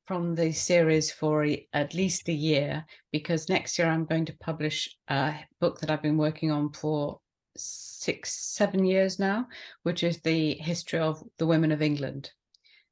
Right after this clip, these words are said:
uh, going from ten sixty-six to nineteen ninety-two. So it's an enormous book. Um, but basically what I'm trying to do is I'm trying to match the sort of big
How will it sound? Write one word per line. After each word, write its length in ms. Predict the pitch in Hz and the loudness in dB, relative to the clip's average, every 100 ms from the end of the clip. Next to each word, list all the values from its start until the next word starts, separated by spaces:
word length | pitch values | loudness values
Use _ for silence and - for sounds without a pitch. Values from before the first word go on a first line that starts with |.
| - | -4
uh, 200 | 147 147 | -2 0
going 260 | 147 151 156 | 2 2 2
from 200 | - 151 | -2 -2
ten 220 | - 165 | -2 -2
sixty-six 720 | - - - 151 - - - | -2 -8 -6 -4 -4 -4 -4
to 100 | 160 | -2
nineteen 380 | 156 151 147 151 | 0 0 -2 -2
ninety-two. 560 | 143 143 - - 147 | -2 -4 -8 -6 -6
So 200 | 135 170 | -2 -2
it's 200 | 170 - 180 | -2 -4 -2
an 60 | |
enormous 720 | 180 202 226 262 240 175 151 | 2 6 8 8 8 6 2
book. 320 | - - - - - - - - - | 0 -8 -8 -12 -18 -16 -16 -10 0
Um, 360 | 165 156 160 - | 4 4 2 4
but 280 | 180 - - | 4 4 4
basically 440 | 214 214 - 165 | 4 4 -2 0
what 160 | 160 165 | 2 2
I'm 140 | 165 | 2
trying 260 | 170 180 175 | 0 -2 -2
to 80 | 160 | -2
do 260 | 165 156 147 | 0 2 2
is 200 | 156 160 | -2 -2
I'm 200 | 160 160 | -2 -2
trying 280 | 170 165 | 0 0
to 160 | 165 170 | 0 0
match 600 | 165 165 175 - - - - - - - | 0 2 0 -2 -8 -10 -10 -18 -10 -4
the 80 | |
sort 380 | 170 - 160 - | -2 2 0 0
of 160 | 170 160 - _ _ | -4 -6 -16 _ _
big 380 | - 170 160 - | 4 4 4 -2